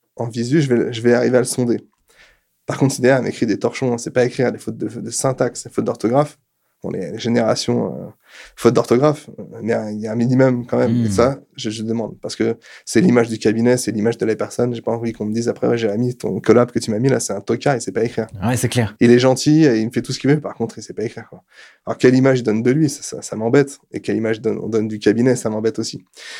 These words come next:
Speaker 1: Et on peut faire des erreurs, c'est pas un problème, mais, euh, il y a, voilà. Comme je dis, il y a un minimum. Donc, j'ai besoin d'évaluer ce minimum-là, euh, de savoir s'exprimer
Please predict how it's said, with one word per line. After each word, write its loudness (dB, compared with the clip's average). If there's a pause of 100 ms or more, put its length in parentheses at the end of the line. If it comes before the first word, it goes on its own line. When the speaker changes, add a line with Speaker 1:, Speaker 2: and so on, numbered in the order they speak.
(180)
Speaker 1:
Et -6
on -6
peut 0
faire 0
des 0
erreurs, 2
c'est -10
pas -4
un -4
problème, 2
mais, -8
euh, -18
il -8
y -6
a, -10 (100)
voilà. -12
Comme 0
je 2
dis, 6
il 8
y 8
a 8
un 4
minimum. 4
Donc, -2
j'ai 4
besoin 4
d'évaluer 6
ce -4
minimum-là, 2 (140)
euh, 0
de 2
savoir 0
s'exprimer -4